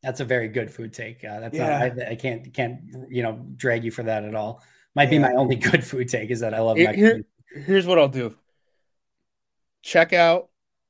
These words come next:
Speaker 2: All right. So everyone knows about, like, burritos and tacos and all that stuff. The, the two things I want you guys to try. Mole.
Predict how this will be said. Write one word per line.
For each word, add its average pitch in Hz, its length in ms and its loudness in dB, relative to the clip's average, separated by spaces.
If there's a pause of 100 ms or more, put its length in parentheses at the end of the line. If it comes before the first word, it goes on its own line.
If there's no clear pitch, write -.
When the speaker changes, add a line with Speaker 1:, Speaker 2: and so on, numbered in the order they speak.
(220)
Speaker 2:
All 127 80 2
right. 107 240 4 (480)
So 127 120 0
everyone 143 440 0
knows 120 300 0
about, 107 280 -2
like, 104 220 -8
burritos 101 440 -8
and 95 120 -18 (100)
tacos 92 520 -12
and 90 100 -16
all 85 100 -16
that 82 140 -14
stuff. - 260 -14
The, 117 260 -8
the 127 160 -2
two 185 240 -2
things 135 300 0
I 117 60 0
want 110 260 -2
you 104 60 -14
guys 101 220 -6
to 98 80 -20
try. 80 380 -10 (760)
Mole. 135 400 4